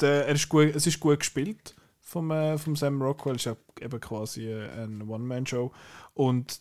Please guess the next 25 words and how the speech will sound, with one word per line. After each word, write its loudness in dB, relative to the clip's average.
es 0
hat -4
halt, -6
es -8
ist 0
ja 2
so 2
ein -2
bisschen -4
twisty, 0
nicht -6
wahr? 0
Und 2
da 4
hat's 4
ein 0
paar 4
Twists, 2
wo 2
ich 2
gefunden 0
habe, -4
ja, -2
okay, -6
ja, -4